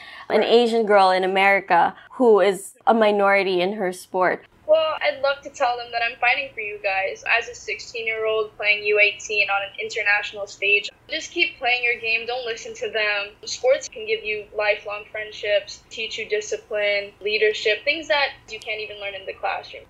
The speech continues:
Speaker 2: Whatever sport you do, just keep doing it and you got it. <laughs>
Speaker 1: What's your dream for women's basketball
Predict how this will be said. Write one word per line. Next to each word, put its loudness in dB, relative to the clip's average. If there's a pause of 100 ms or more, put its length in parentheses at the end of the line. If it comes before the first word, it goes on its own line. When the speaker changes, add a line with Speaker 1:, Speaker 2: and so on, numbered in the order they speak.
Speaker 2:
Whatever 2
sport -8
you -14
do, -10
just -20
keep -12
doing -8
it -2
and -16 (220)
you -18
got 0
it. 0 (180)
<laughs> -20
Speaker 1:
What's 4
your 6
dream 2
for 4
women's 2
basketball 0